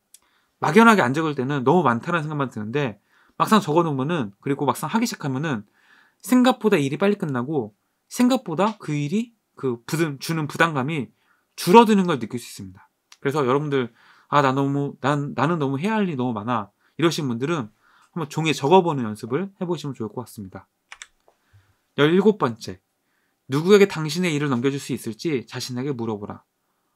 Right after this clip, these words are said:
의무와 책임을 넘겨주는 연습을 하라. 다른 사람들에게도 실수를 할 기회를 주어라. 당신이 모든 일을 할 필요는 없다. 열여덟 번째,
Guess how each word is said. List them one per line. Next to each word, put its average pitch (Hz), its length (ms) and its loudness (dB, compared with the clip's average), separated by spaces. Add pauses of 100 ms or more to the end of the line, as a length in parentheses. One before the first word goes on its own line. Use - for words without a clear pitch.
(160)
의무와 160 460 0
책임을 160 420 -6
넘겨주는 123 460 -4
연습을 123 440 -8
하라. 95 260 -14 (540)
다른 165 340 0
사람들에게도 139 920 -2 (260)
실수를 202 640 -2
할 202 220 0
기회를 131 400 -4
주어라. 104 400 -10 (640)
당신이 165 480 0
모든 165 420 4
일을 143 220 -2
할 175 160 -6
필요는 151 420 -4 (220)
없다. - 420 -8 (340)
열여덟 151 420 4
번째, 113 420 -6